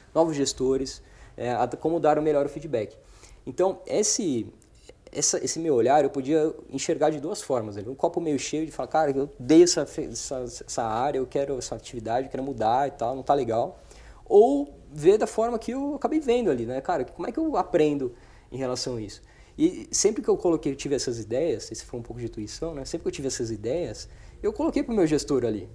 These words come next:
e pro gestor do gestor, tá? E foi colando, eles foram comprando e eu fui ganhando espaço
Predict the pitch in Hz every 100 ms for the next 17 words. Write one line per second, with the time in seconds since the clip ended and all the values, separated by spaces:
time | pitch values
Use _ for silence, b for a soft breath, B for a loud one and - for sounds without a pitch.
0 | - - 131 160 170 156 160 131 131 131
1 | - 117 101 120 185 226 240 - 330 240
2 | 180 117 107 117 127 123 175 175 147 143
3 | 180 233 254 - 202 196 196 208 - 185
4 | 165 175 208